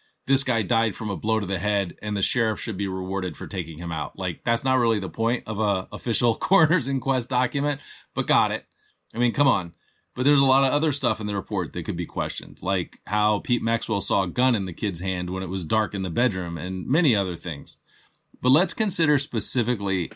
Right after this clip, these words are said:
how what is written contradicts the account of Deputy John Poe,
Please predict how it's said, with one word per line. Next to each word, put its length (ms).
how 340
what 320
is 160
written 640
contradicts 640
the 140
account 380
of 140
Deputy 360
John 300
Poe, 400